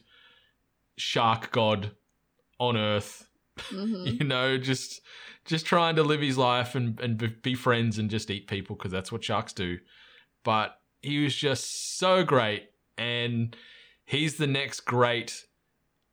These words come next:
Speaker 1: animal character, you could say, or, like, non-humanoid character, you know? Like, everyone, everyone froths about, like, Baby Yoda and Baby Groot and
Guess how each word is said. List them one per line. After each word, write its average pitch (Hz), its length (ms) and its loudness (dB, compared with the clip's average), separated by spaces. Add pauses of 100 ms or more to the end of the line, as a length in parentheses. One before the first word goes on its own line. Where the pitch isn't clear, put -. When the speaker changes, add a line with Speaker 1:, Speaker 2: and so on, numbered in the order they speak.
Speaker 1:
animal 117 420 2
character, 107 500 0
you 101 180 -2
could 110 200 -4
say, 101 320 -2
or, 101 220 -2
like, 98 380 -2
non-humanoid 117 1080 0
character, 98 380 -2
you 101 80 -4
know? 104 140 -2
Like, 117 180 -2
everyone, 139 540 0
everyone 127 320 -2
froths 120 380 0
about, 113 300 0
like, 104 240 -2
Baby 110 300 0
Yoda 104 540 0
and 98 120 -4
Baby 101 300 -4
Groot 104 460 -4
and 98 320 -4